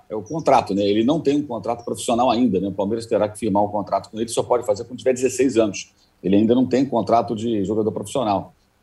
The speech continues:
Deve chegar a um acordo lá com o empresário, representante do jogador. Mas eu já vi, por exemplo, é, é, tratado como notícia, que é, é uma bizarrice tremenda,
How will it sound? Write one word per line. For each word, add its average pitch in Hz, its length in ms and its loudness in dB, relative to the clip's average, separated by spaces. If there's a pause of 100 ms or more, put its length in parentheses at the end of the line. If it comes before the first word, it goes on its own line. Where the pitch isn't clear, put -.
(260)
Deve 127 340 2
chegar 123 260 -2
a 98 40 0
um 117 80 0
acordo 117 420 -2
lá 104 220 -4
com - 120 -16
o - 300 -16
empresário, 104 480 4
representante 92 540 -2
do 107 80 -8
jogador. 107 560 0 (420)
Mas 104 200 2
eu 165 80 6
já 190 120 6
vi, 139 140 2
por 120 160 -2
exemplo, 104 600 -2
é, 92 520 2
é, - 40 -2
tratado 143 440 2
como 147 180 0
notícia, 123 540 2
que 104 240 -10 (420)
é, 85 460 0
é 85 40 4
uma 90 160 4
bizarrice 92 600 2
tremenda, 101 540 2